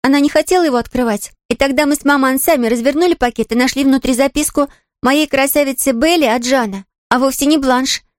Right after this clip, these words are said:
Там оказался огромный флакон духов под названием «Фэм» в хорошенькой коробке, завернутой в целлофан.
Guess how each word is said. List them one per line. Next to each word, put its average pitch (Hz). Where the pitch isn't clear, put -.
Там 294
оказался 294
огромный 277
флакон 285
духов 262
под 220
названием 254
«Фэм» 214
в -
хорошенькой 254
коробке, 262
завернутой 247
в -
целлофан. 240